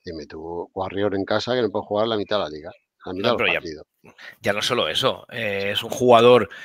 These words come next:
Speaker 2: que ya de por sí, ah, decepcionó en Minnesota,
Speaker 1: Sí.
Speaker 2: eh, tampoco está saliéndose en, en Golden State. No sé, yo creo que debería ir un poquitín con calma con eso de ir mosqueando a la gente.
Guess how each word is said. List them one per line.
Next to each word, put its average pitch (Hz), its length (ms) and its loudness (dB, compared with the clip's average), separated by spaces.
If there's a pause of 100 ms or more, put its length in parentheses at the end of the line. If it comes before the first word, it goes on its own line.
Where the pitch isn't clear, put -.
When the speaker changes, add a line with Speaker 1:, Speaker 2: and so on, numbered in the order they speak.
(460)
Speaker 2:
que 120 180 0
ya 120 120 6
de 123 100 8
por 117 200 2
sí, 127 360 4
ah, 107 200 4
decepcionó 110 680 0
en 113 600 4
Minnesota, 113 800 2 (420)
Speaker 1:
Sí. 90 60 -18 (200)
Speaker 2:
eh, 104 580 2
tampoco 117 1120 6
está 110 180 0
saliéndose 117 440 2
en, 113 320 -8
en 117 180 -2
Golden 117 280 2
State. 120 640 2 (680)
No 110 200 -4
sé, 113 200 4
yo 110 80 6
creo 113 120 6
que 131 80 8
debería 139 220 8
ir 143 80 2
un 139 100 -4
poquitín 131 400 0
con 127 240 0
calma 110 1400 4
con 110 160 -4
eso 127 220 0
de 117 100 2
ir 117 100 0
mosqueando 123 400 0
a 117 40 4
la 104 60 2
gente. 104 420 -2